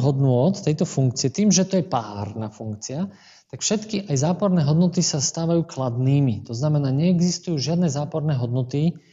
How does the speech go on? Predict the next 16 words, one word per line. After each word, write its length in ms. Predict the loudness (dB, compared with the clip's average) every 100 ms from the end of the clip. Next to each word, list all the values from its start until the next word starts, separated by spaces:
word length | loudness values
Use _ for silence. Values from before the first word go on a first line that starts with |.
| _ _ _ _ _ -8
o, 640 | -4 -2 0 0 0 -4 -16 -20 -6
ktoré 240 | -2 2
by 140 | 2
sme 180 | 4 4 4
nadobúdali 580 | 2 2 0 2 2 2
v 80 | -2
tejto 180 | -2 -4
tabulke. 560 | -2 0 -2 -4 -12 _ _ _ _
Hej, 80 | -8
keď 120 | -6 -6
si 100 | -4
všimneme, 480 | -2 2 4 4 2 -2 -12 -20 _
všetko 280 | -6 -4 -2
sú 160 | -2 -2
kladné 320 | 0 2 2
čísla. 480 | 2 -2 -2 -4